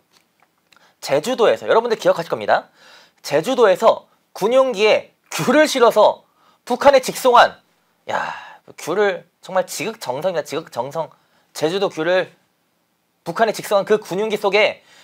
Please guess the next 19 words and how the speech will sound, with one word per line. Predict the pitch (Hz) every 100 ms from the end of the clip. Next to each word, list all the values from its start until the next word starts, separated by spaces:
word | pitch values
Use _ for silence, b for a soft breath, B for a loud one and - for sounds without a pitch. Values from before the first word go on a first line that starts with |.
| b
귤만 | - 208 269 247
보냈는지 | 220 220 196 185
아니면 | - 170 170 170 b b b
대북 | - 160 196 262
제재를 | - 135 175 185
피해 | - 247 247 240
다른 | 196 143 233
것도 | 269 269 262
보냈는지, | 247 247 233 208 220 254 156 - _ _ _ _ _ _ _ _ _ _ _
판문점 | - 269 285 285 247 277 233
회담 | 254 254
때 | - 175 147 190 B B B
김정은에게 | 226 262 254 269 262 247
건넨 | 233 226 220
유에스비에 | 180 226 214 208
무엇이 | 131 185 226
들었는지도 | 202 156 156 135 156 247 254 _ _ _ _
밝혀야 | - 117 117 - 254 233
한다. | 180 185 202 190 101